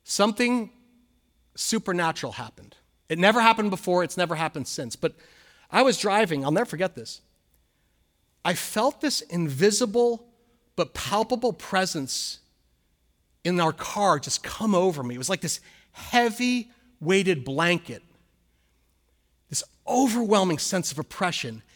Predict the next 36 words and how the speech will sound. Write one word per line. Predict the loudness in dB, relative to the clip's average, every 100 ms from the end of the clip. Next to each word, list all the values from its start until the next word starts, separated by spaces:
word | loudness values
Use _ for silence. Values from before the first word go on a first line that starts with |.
| _ _
And | -6
I'm | -4
driving, | -4 -2 -2 0 -2 -6 _ _ _
and | -4 -4
literally, | 0 2 4 4
like, | 2 -2
my |
hands | -6 -2 0 0 0
froze, | -4 -2 -2 -4
and | -4 -4
I |
suddenly | -4 -6 -2 -2 -2 -8
felt | -2 -4 -4
paralyzed. | -6 -4 -4 -6 -14 -20 -20 _ _ _ _ _ _ _ _ _ _
Like, | 0
I | 0
couldn't | 0 -2 0
move. | -2 -2 -12 _ _ _ _ _ _ _ _ _ _ -6
And | -6
Kyle's | 0 0 2
like, | -4
"Tim?" | 0 2 2 0 -10 _
I | -4
didn't | 0 2
answer | 2 -2
her |
question. | -2 -2 -2 -4
I, | -8 -12 _ _
I | -12
couldn't | -4 -2
move | -2 -2
my, | 0 -2 -4
my | -4
lips | -2 -2 -2
or | -6
speak. | -6 -6 -8 -12